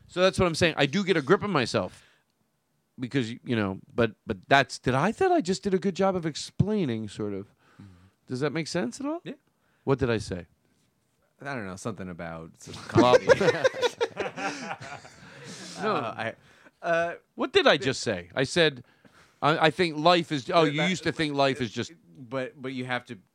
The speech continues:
Speaker 2: pay attention to it and, and, uh, be more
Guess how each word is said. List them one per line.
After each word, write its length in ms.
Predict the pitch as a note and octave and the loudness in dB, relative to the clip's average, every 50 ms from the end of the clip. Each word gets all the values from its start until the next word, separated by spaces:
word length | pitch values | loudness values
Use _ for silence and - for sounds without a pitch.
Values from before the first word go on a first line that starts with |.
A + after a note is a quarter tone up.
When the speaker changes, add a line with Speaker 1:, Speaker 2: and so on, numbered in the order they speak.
| _ | _
Speaker 2:
pay 200 | - A#2 A#2+ A#2 | -20 -14 -12 -12
attention 440 | G#2+ F#2+ - - A2+ G2 - F#2+ F2 E2 | -12 -12 -14 -16 -18 -16 -16 -20 -20 -20
to 160 | - - F2+ F2 | -18 -18 -16 -16
it 120 | E2+ E2 | -16 -16
and, 180 | F2+ F2 F2 - _ | -16 -18 -18 -18 _
and, 300 | - E2+ E2+ E2+ E2 D#2+ E2+ | -18 -16 -16 -16 -16 -18 -18
uh, 280 | E2 E2 D#2+ D#2+ - - _ _ _ - F#2 F2 | -18 -18 -18 -18 -20 -20 _ _ _ -20 -20 -20
be 260 | - G#2+ G#2 G2+ G2+ G2 F#2+ | -16 -16 -14 -14 -14 -16 -16
more 380 | G2+ G2+ F#2+ F#2+ F#2 F2+ F2+ | -16 -16 -14 -14 -16 -18 -20